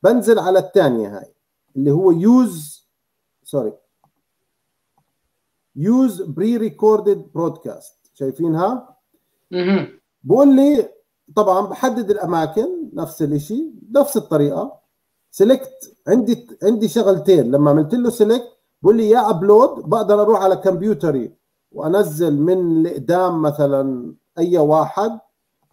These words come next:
Speaker 1: قصه قريه وبعملها اوبن وخلص بحفظ لي، بيرفع لي اياها، بعمل عداد هون. او بقدر استخدم، آه، مثلًا هذا، هذا فيديو مسجلنا اليوم، بقدر استخدم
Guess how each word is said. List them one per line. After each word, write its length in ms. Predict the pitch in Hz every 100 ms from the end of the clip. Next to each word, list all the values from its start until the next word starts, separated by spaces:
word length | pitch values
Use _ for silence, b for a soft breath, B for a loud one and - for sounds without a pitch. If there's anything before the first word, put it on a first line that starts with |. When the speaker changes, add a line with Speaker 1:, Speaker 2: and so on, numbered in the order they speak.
| -
Speaker 1:
قصه 300 | 190 - 170
قريه 400 | - 170 175 185
وبعملها 720 | 151 147 170 170 151 139 - - _ _ _ _
اوبن 500 | 175 - 208 214 214
وخلص 420 | 147 147 202 175 - -
بحفظ 360 | 143 143 - 185
لي، 240 | 165 160
بيرفع 340 | 147 151 190 175
لي 120 | 160
اياها، 380 | 156 160 165 202
بعمل 420 | 202 151 160 147
عداد 520 | 147 135 165 165 131
هون. 260 | 139 170 214 _ _ _ _ -
او 240 | 220 311 277
بقدر 400 | 277 196 240 185
استخدم، 760 | - - 277 208 208 247 285 - _ _ _ _ _ _
آه، 260 | 165 160 165
مثلًا 840 | 196 220 226 214 214 214 214 196
هذا، 420 | 170 175 127 113 - _ -
هذا 440 | 175 196 196 180
فيديو 460 | 190 208 170 226 226
مسجلنا 580 | 175 170 151 185 180
اليوم، 540 | 170 160 170 214 285 254
بقدر 280 | 196 202 202
استخدم 600 | - 214 - 175 214